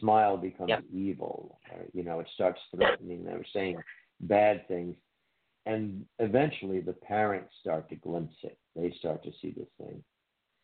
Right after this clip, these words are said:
Speaker 1: And, uh, when it's a demonic haunt, uh, generally heavier objects are moved about, like a bookcase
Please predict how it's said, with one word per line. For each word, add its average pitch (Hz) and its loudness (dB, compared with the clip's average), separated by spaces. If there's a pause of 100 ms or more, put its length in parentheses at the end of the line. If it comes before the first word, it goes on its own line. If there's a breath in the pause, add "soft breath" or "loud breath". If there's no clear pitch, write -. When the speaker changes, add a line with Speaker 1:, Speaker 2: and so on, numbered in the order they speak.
(100)
Speaker 1:
And, 76 -6
uh, - -6 (760)
when 107 4
it's 95 -4
a 98 -8
demonic 95 -2
haunt, 87 -2 (240)
uh, 92 -2 (200)
generally 113 4 (640)
heavier 147 4
objects 92 0 (180)
are 92 -4
moved 90 -4
about, 78 -4 (260)
like 78 -8
a 90 -2
bookcase 82 -4